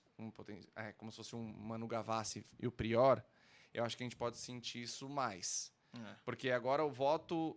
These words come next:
Speaker 1: você tem o voto por C P F, vale cinquenta por cento. E o voto, antigamente, aquela coisa que pode ter até robô,
Speaker 2: É.
Speaker 1: que mais cinquenta por cento. Então, eu acho que numa situação,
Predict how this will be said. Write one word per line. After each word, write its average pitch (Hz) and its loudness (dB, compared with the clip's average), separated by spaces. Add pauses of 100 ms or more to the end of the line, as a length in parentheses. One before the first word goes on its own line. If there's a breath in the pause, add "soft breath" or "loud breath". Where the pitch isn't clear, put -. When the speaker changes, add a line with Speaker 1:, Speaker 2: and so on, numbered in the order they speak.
(140)
Speaker 1:
você - -10
tem 127 -4
o 117 -6
voto 123 0
por 127 -8
C 123 -6
P 120 -2
F, 160 2
vale 147 -6
cinquenta 143 -4
por 147 -8
cento. 110 -8 (260)
E 233 -6
o 202 0
voto, 135 0
antigamente, 131 -6 (140)
aquela 107 -6 (500)
coisa 107 -8
que - -16
pode 113 -4
ter 107 -2
até 113 -2
robô, 120 -2 (260)
Speaker 2:
É. 117 -2 (380 loud breath)
Speaker 1:
que 135 -2
mais 131 0
cinquenta 151 -2
por 170 -6
cento. 120 -6 (220)
Então, 139 -2
eu 160 2
acho 147 4
que - -8 (580)
numa 170 0
situação, 127 0